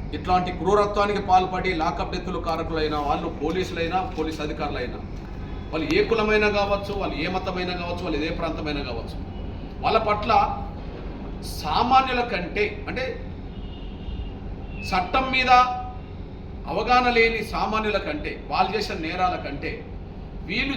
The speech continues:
చేసిన నేరాలను మరింత కఠినంగా చూడాలి అని చెప్పి,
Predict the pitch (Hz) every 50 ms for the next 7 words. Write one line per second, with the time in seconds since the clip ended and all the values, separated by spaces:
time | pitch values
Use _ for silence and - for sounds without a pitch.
0 | 196 220 254 254 - 302 262 240 208 202 208 240 240 233 226 226 226 208 208 196
1 | 170 - - - - - - - - - - - - 151 165 214 269 277 269 277
2 | 277 - - - - 262 262 262 254 247 - - 202 202 202 196 190 185 190 185
3 | 170 165 160 165 160 - 180 185